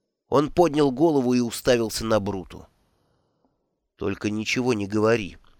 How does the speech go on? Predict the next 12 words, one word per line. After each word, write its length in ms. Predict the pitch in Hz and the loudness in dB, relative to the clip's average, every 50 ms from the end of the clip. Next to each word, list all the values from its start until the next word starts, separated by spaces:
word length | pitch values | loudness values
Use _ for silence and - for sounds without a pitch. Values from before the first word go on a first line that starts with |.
| _ - | _ -4
предупредил 600 | - 123 135 127 127 98 117 117 113 104 117 107 | 0 0 2 2 0 0 -2 -4 -2 -2 -4 -4
Брута. 460 | 101 101 110 110 107 90 - 85 - - _ _ _ _ _ _ _ _ _ _ _ _ _ _ _ _ _ _ _ _ _ _ _ _ _ - | -2 -2 -4 -4 -4 -6 -10 -14 -14 -16 _ _ _ _ _ _ _ _ _ _ _ _ _ _ _ _ _ _ _ _ _ _ _ _ _ -8
«Это 340 | - 113 101 92 - 110 104 | -6 -6 -4 -2 -2 -2 -2
всё 380 | - - - - 127 131 127 | -2 -4 0 4 6 6 6
божьих 600 | 117 107 101 113 139 147 135 113 117 135 127 - - | 4 2 2 2 4 4 2 2 0 -2 -2 0 0
рук 300 | 135 170 208 208 147 131 | 0 0 0 0 -2 0
дело. 460 | 110 135 127 107 101 95 85 80 - _ _ _ _ _ - _ _ | 2 4 4 4 2 -2 -6 -8 -12 _ _ _ _ _ -20 _ _
Я 340 | - - 90 95 107 117 123 | -20 -18 -8 -4 -2 -2 -2
не... 500 | 123 120 120 120 117 117 113 110 104 92 _ - - - - - _ _ _ _ - | -2 -2 -4 -4 -4 -2 -2 -4 -4 -6 _ -18 -20 -20 -20 -20 _ _ _ _ -6
я 260 | 98 107 127 127 123 | 2 4 4 4 4
должен 540 | 110 135 160 175 160 135 117 156 170 165 147 | 4 4 4 4 2 0 0 -2 -2 -2 -2
знать. 520 | 123 143 170 156 123 101 - - - | -2 2 2 4 2 2 -2 -10 -18